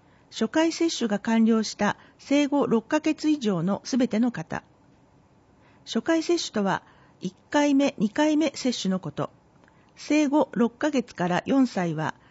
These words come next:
一回目、二回目、三回目接種のこと。使用ワクチン、オミクロン株エックスビービー一点五対応、一価のワクチン、ファイザー社、モデルナ社。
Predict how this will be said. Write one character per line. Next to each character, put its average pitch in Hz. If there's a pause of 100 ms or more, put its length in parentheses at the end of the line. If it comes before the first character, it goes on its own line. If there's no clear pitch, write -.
(180)
一 165 (140)
回 247
目、 220
二 190
回 233
目、 214
三 285
回 277
目 285
接 -
種 -
の 143
こ -
と。 - (1500)
使 262
用 349
ワ 330
ク -
チ 196
ン、 156 (1200)
オ 233
ミ 294
ク -
ロ 320
ン 285
株 185 (100)
エ 285
ッ 285 (100)
ク 302
ス 302
ビ 285
ー -
ビ 247
ー - (140)
一 294
点 208
五 240
対 185
応、 175 (300)
一 254
価 -
の 269
ワ 202
ク -
チ -
ン、 156 (540)
フ 226
ァ 226
イ 214
ザ 214
ー 185
社、 - (140)
モ 202
デ 233
ル 220
ナ 208
社。 -